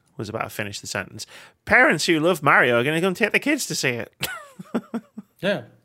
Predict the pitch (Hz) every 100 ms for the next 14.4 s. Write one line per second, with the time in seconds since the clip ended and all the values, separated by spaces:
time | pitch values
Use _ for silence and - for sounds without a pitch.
0 | _ 156 156 170 170 160 160 160 170 131
1 | 120 - 120 127 135 131 113 151 151 127
2 | 127 123 127 - 147 147 131 135 - 180
3 | 135 107 - - _ _ 117 120 127 139
4 | 120 - 151 147 131 127 117 117 117 113
5 | 113 117 120 113 117 117 - 123 123 139
6 | 143 131 190 - 220 202 180 135 135 113
7 | - 147 139 123 147 131 - 127 135 -
8 | 107 95 104 127 - _ 135 131 120 -
9 | 127 131 135 143 123 117 113 110 127 170
10 | 247 165 262 277 233 240 165 359 359 262
11 | 196 165 143 131 131 110 107 - 135 175
12 | 170 170 156 175 165 180 202 294 175 127
13 | - 107 135 - 147 131 - 120 - 135
14 | - 110 107 123